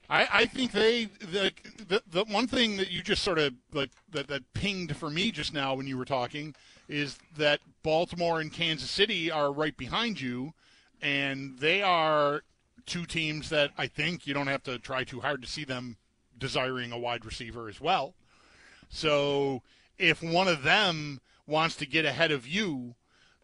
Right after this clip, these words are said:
the, does that prompt you to make sure you stay ahead of them? <laughs> You know what I mean? Is there, like, some sort of a race going on?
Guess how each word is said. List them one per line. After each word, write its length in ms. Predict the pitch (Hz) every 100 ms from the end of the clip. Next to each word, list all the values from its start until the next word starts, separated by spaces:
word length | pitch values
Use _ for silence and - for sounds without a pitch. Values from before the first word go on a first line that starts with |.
| _
the, 280 | 160 147 143
does 220 | 127 151 127
that 220 | 160 151
prompt 340 | - 156 147
you 120 | 156 156
to 60 |
make 200 | 139 139
sure 160 | - 151
you 140 | 135
stay 240 | 131 156 135
ahead 180 | 123
of 80 | 120
them? 200 | 127 - - _ _ _
<laughs> 140 | -
You 60 | 220
know 60 | 170
what 60 |
I 40 | 156
mean? 180 | 175
Is 80 | 160
there, 100 | 175
like, 160 | 165 156
some 160 | 165
sort 140 | 143 156
of 60 |
a 80 | 143
race 400 | 135 139 180 175
going 360 | - 165 143 139
on? 420 | 139 131 131 131